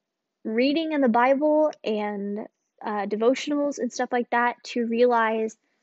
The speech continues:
that that's not the case. Like, I'm not failing my kids because I'm going to work. Like, that, just that statement out loud,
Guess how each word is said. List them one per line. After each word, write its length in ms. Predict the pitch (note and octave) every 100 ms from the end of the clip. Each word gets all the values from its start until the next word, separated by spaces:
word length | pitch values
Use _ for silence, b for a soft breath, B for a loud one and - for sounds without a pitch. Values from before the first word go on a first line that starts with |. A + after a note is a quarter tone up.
| -
that 540 | A3 G3+ G3+ G3 G3 - _ _ _
that's 260 | A3 A3+ -
not 380 | B3 A3+ A3 - _ -
the 80 | G#3+
case. 520 | - G3 - - -
Like, 140 | G#3 -
I'm 200 | A3+ A#3
not 260 | A#3+ D4
failing 320 | - A#3 A3+ A3+
my 140 | G#3
kids 420 | - G3 G#3 - -
because 520 | A3 A3 G3+ F#3+ G#3+ -
I'm 220 | G3+ A#3
going 300 | A3+ G#3 G3+
to 80 | G3+
work. 200 | G#3 - A3
Like, 160 | A3
that, 240 | A#3 C#4 - b b b b
just 260 | - F#4+ -
that 220 | F4 D4
statement 600 | - - C4 C4+ C#4 - -
out 180 | A#3+ A#3+
loud, 460 | G#3 G#3+ A3+ B3